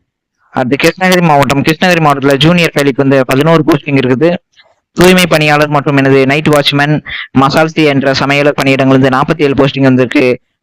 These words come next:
டிரைவர் வந்து ஒரு போஸ்டிங் வந்து இருக்குது. மதுரை மாவட்டம். மதுரை மாவட்டத்துல வந்து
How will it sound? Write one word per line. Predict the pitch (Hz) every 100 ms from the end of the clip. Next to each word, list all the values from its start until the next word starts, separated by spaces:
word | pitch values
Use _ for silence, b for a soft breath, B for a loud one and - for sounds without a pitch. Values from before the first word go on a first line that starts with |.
| -
டிரைவர் | 147 165 151
வந்து | 139 151
ஒரு | 135 147
போஸ்டிங் | 143 143 135 131
வந்து | 127 151
இருக்குது. | 127 113 117 - - _ _ _ _ _ _ _ 508 392 _ _ _ _ _ _ _ _ _ _ -
மதுரை | 143 156 175
மாவட்டம். | 165 139 123 131
மதுரை | 147 185
மாவட்டத்துல | 180 160 143 139
வந்து | 139